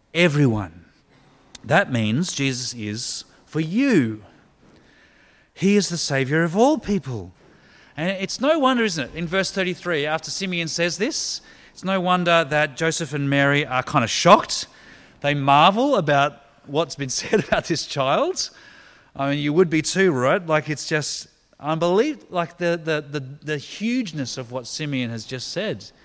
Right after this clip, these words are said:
is incredible. But he's not quite finished yet. He's got something more to say to Mary.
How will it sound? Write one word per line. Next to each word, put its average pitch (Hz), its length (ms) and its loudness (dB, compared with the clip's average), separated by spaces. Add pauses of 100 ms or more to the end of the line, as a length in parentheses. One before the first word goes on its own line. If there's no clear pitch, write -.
(200)
is - 420 -8 (960)
incredible. 175 680 -2 (1600)
But 143 100 0
he's 170 120 0
not 233 280 2
quite 175 360 -2
finished 143 420 -4
yet. 98 500 -6 (480)
He's 127 200 -4
got 202 140 -2
something 185 300 0
more 180 260 6
to 175 60 2
say 135 240 0
to 120 80 0
Mary. 123 520 2